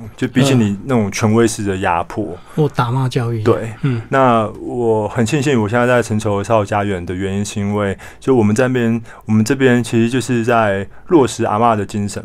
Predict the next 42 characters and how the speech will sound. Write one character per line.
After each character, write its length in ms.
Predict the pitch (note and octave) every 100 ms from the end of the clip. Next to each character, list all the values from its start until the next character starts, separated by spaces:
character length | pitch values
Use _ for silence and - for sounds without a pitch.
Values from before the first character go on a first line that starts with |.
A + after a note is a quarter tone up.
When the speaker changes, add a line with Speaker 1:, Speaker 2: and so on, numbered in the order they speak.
| G2
Speaker 1:
吧。 140 | F#2
成 200 | G2+ A2+
熟 180 | A2+ G#2+
是 120 | A#2+
我 100 | A2
们 100 | G2+
的 60 | F#2
创 180 | G#2+
办 160 | G2+ G2+
人， 100 | F2
她 60 | F2+
是 120 | G2+
一 20 |
个 120 | G2
阿 120 | D2+
嬷。 280 | G2 G#2 - G#2
Speaker 2:
嗯 180 | C#3+ C3+
哼。 140 | B2 B2
Speaker 1:
对 100 | A2+
啊， 40 |
那 120 | C3+
阿 200 | C#3 C#3+
嬷 220 | C3 C#3
本 160 | A#2+ A2
人 180 | G2 G2
就 120 | A2
是， 420 | G#2+ A2+ G#2+ G2 G2 - - -
她 140 | D#3
以 80 | C#3
身 200 | G#2+ D3
作 160 | D3+ B2
则 140 | A2
的 100 | G#2
身 240 | - A2+
教 160 | A2+ A2
的 80 | G2
示 220 | - A2
范， 180 | G#2+ G2+
就 60 |
是， 340 | G2+ A2 G2 F#2 - - - -
就 120 | -
是， 440 | A2+ A2+ G2+ F2+